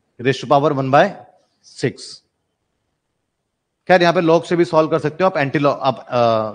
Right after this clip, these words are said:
log, लेकिन आपको log की वैल्यू आनी चाहिए, मैं सिखाऊंगा अभी आपको। दो मेथड निकल जाते हैं, both side taking log, ये one by six and log की वैल्यू आप निकालोगे, चार डिजिट तक आप निकाल सकते हैं।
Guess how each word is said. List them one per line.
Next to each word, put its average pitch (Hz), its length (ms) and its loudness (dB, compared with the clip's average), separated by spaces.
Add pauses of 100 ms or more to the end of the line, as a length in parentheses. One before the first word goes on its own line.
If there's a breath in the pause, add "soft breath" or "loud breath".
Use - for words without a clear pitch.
log, 127 160 -6 (220)
लेकिन 139 200 -4
आपको 151 160 -4
log 143 220 2
की 170 60 -2
वैल्यू 147 220 2
आनी 127 220 -2
चाहिए, 151 160 -4
मैं - 80 -4
सिखाऊंगा 160 420 -2
अभी 101 160 -6
आपको। 90 340 -12 (1040)
दो 175 160 4
मेथड 165 240 0
निकल 147 180 -2
जाते 135 200 0
हैं, 180 80 -2
both 139 240 -2
side 147 240 -2
taking 139 340 -2
log, 165 240 2 (140)
ये 131 100 -2
one 127 200 -4
by 127 120 2
six 170 280 -6 (100)
and 123 220 -6
log 127 200 0
की 139 60 -4
वैल्यू 120 220 -2
आप 107 140 -4
निकालोगे, 123 400 -4
चार 127 220 -2
डिजिट 107 280 -10
तक 107 80 -18
आप 107 140 -14
निकाल 90 240 -10
सकते - 300 -20
हैं। 85 80 -20